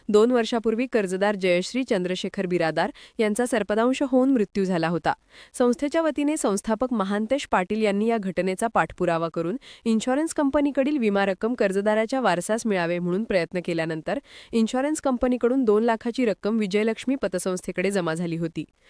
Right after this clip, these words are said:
संस्थापक महांतेश पाटील यांच्या उपस्थितीत आणि संस्थेच्या कर्मचाऱ्यांच्या मार्फत चंद्रकांत विठ्ठल बिराजदार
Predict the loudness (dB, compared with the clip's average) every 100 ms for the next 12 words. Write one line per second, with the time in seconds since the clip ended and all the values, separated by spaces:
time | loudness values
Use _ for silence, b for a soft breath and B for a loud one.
0 | B B 2 2 2 -2 -2 0 0 0
1 | -2 -2 -2 -2 -2 -2 -2 -4 -2 -4
2 | -4 -4 -4 -6 B B -2 0 0 0
3 | -2 -2 0 0 0 0 0 -2 -2 -2
4 | -4 -6 -4 -2 -2 -2 -2 -2 -4 -4
5 | -2 -2 0 -2 -2 -4 -4